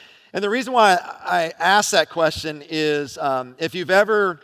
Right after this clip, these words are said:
uh, had the responsibility of teaching your kids how to drive or teaching a niece or nephew or a friend how to ride a bike, um, one of the, the first things you always teach them is, is where you look is where you're gonna go. <laughs> So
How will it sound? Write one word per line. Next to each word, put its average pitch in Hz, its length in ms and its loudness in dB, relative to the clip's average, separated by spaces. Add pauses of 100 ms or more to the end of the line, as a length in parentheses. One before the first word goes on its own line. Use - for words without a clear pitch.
(520)
uh, 143 200 -2
had 170 180 4
the 170 80 -8
responsibility 175 720 0
of 156 100 -6
teaching 175 680 -10
your 156 180 -8
kids 175 260 -4
how 170 120 2
to 147 80 -6
drive 156 760 4
or 143 220 -6
teaching 156 400 -12
a 131 180 -8 (420)
niece 156 240 -10
or 151 80 -8
nephew 151 420 -2
or 135 140 -2
a 127 40 -10
friend 147 420 -6
how 139 140 2
to 123 320 -2
ride 139 280 2
a 127 40 -2
bike, 135 500 0 (460)
um, 123 580 -4 (120)
one 190 200 2
of 208 60 4
the, 156 320 2
the 156 120 -6
first 202 340 -4
things 208 280 -2
you 175 120 -6
always 170 480 2 (320)
teach 202 280 -4
them 147 220 -6
is, 135 340 -10
is 127 180 -12
where 165 340 4
you 175 280 -2
look 165 340 2
is 135 120 -6
where 160 140 -4
you're 156 80 -2
gonna 143 180 -4
go. 117 380 0
<laughs> - 20 -20
So - 360 -2